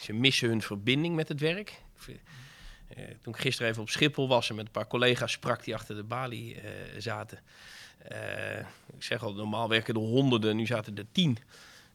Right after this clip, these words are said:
Ehm, die zeggen dan: "Oké, als je thuis zit, dan, nou ja, kijk je uit het raam en er schijnt de zon en, nou, je kan nog een boodschap doen, maar als je dan hier komt en het is leeg en verlaten, dan word je weer mee geconfronteerd." En in die onzekerheid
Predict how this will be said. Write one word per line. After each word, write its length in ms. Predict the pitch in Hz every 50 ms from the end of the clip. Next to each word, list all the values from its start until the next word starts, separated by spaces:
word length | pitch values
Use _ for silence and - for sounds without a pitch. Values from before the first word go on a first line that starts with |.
| _ _ -
Ehm, 500 | - 113 117 117 113 113 110 113 117 117 117 110 - - _ _ _ _ _ - _ _ _ _ _
die 120 | - 120 120
zeggen 260 | - 131 143 151 151
dan: 140 | 160 156 156
"Oké, 280 | 156 - - 156 151
als 120 | 139 123 -
je 100 | 135 131 _
thuis 280 | - 156 156 151 139 -
zit, 160 | - 131 123
dan, 280 | 135 117 117 117 110 104 - - - - _ _ _ - - - -
nou 120 | 139 131
ja, 80 | 123 110
kijk 260 | - 127 117 113 -
je 80 | 127
uit 160 | 117 113 117 113
het 100 | 110 113
raam 320 | 117 123 127 127 120 120
en 80 | 117 113
er 60 | 107
schijnt 280 | - - 120 117 117
de 80 | 113 117
zon 400 | 110 123 131 131 127 120 117 117
en, 180 | 117 117 117 113 - - - - - - - - - -
nou, 120 | 127 117
je 60 | 110
kan 100 | 113 120
nog 120 | 120 120 123
een 80 | 120
boodschap 400 | 123 135 139 131 - - 123 123
doen, 140 | 123 123 120
maar 80 | 117 117
als 120 | 120 -
je 60 | - 131
dan 120 | 123 123
hier 260 | 127 131 151 170 156
komt 260 | 139 - 143 127 113
en 40 | 120 113
het 60 | 113 120
is 120 | 113 113 123
leeg 320 | 131 151 156 143 135 -
en 140 | 135 117 117
verlaten, 400 | 120 123 135 139 131 120 - 120
dan 100 | 120 117
word 120 | 117 117
je 60 | 117 117
weer 120 | 117 113
mee 160 | 113 110 110
geconfronteerd." 720 | 107 - - 123 113 - - 120 110 - 139 151 190 190 -
En 140 | - 123 123
in 160 | 120 131 131
die 200 | 123 127 143 156 -
onzekerheid 880 | 139 135 127 117 131 135 139 151 - 147 131 131 120 113 113 - -